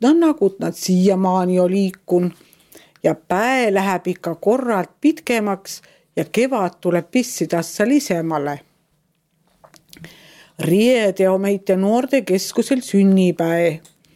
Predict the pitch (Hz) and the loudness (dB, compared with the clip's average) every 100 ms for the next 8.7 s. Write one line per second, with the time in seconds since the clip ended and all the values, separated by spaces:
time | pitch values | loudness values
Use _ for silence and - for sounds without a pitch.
0 | - - - - 196 202 214 - 202 196 | -20 -20 -20 -4 -2 -2 -4 -2 0 2
1 | 185 196 - 226 240 262 214 175 165 - | 0 0 0 -2 0 0 -2 -2 -4 -2
2 | 175 170 165 160 - - 170 262 330 233 | -2 0 -2 -2 -4 -4 2 4 4 2
3 | 165 160 156 170 151 160 143 - _ - | -2 -4 -2 -2 0 -2 -4 -10 _ -20
4 | - - - - _ - 185 160 - 226 | -20 -20 -20 -20 _ -4 -2 -2 -2 0
5 | 294 262 - 180 175 165 233 311 240 - | 0 0 0 -2 0 0 2 2 -2 -4
6 | 185 170 160 170 160 - 180 170 160 151 | -2 -2 -4 -6 -4 -2 0 0 -2 -4
7 | - - _ _ _ _ _ _ _ - | -8 -20 _ _ _ _ _ _ _ 0
8 | 226 294 - 302 208 196 170 | 0 0 -4 -2 0 0 0